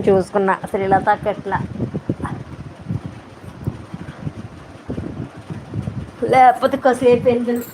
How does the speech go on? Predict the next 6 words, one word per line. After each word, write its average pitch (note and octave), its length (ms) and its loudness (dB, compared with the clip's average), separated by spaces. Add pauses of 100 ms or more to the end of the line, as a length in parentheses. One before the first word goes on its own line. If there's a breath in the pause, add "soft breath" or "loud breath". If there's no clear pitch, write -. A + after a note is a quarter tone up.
(2000)
ఏం A#3+ 180 2
చేస్తున్నావు A3+ 800 2
అక్క? - 200 -4 (380)
ఏం A3+ 180 2
చేయట్లేదు G3 560 0
కిట్టు, G#3 280 2